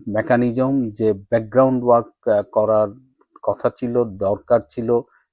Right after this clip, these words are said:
যেসব জায়গার অ্যাপ্রুভাল দরকার ছিল, বাংলাদেশের বিষয়ে ন্যাশনাল এবং ইন্টারন্যাশনালি যেসব স্টেক হোল্ডার্সদের অ্যাপ্রুভাল ম্যাটার করে, সব জায়গা থেকে ক্লিয়ারেন্স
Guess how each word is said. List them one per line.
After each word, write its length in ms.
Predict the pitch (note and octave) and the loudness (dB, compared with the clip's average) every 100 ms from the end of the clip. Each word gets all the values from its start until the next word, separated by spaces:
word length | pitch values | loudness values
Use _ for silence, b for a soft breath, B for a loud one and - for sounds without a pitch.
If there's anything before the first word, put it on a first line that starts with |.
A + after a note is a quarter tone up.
| _ | _
যেসব 420 | F#2+ G#2+ C3 A2+ | -6 -2 0 0
জায়গার 320 | A2+ G#2 A2 A2+ - - | 2 2 2 0 -4 -4
অ্যাপ্রুভাল 680 | A2 - - D#3 D#3 D#3 A#2 | -4 0 4 4 4 2 2
দরকার 280 | G#2+ - - | 0 0 -10
ছিল, 240 | - D#3+ | -4 -2
বাংলাদেশের 720 | D3+ G2 G#2 G#2+ G#2 - B2 A2+ | 0 -2 -2 -4 -4 -6 -8 -6
বিষয়ে 400 | A2 - G#2+ - _ _ _ - | -8 -2 -4 -4 _ _ _ -4
ন্যাশনাল 400 | A#2 - B2+ B2 | -4 -2 -2 -2
এবং 220 | A#2 A2 | -2 -4
ইন্টারন্যাশনালি 1000 | A2 G#2+ A2+ A2+ A2+ C3 B2+ B2 B2 A2+ | -4 -2 -2 -2 -4 -6 -4 -4 -4 -4
যেসব 300 | G#2+ G2+ G#2+ | -6 -4 -6
স্টেক 400 | G2+ - B2+ A#2+ | -8 -8 -6 -6
হোল্ডার্সদের 760 | - A#2 A2 G#2+ G2+ - A2 G#2 - _ _ _ | -6 -4 -2 -2 -4 -6 -4 -4 -6 _ _ _
অ্যাপ্রুভাল 560 | - - B2+ A#2+ A#2 G2+ | -10 -2 0 4 2 0
ম্যাটার 400 | G#2+ A#2 C#3+ C#3 | -2 2 2 2
করে, 260 | C#3 F#3+ b b _ | 0 0 b b _
সব 380 | - - E3 D3 | -8 6 6 6
জায়গা 260 | C3 A2 G#2+ | 4 4 2
থেকে 300 | - G2 G2 | -4 -6 -6
ক্লিয়ারেন্স 560 | - F#2+ G2+ G2+ G#2+ | -6 -4 -4 -4 -10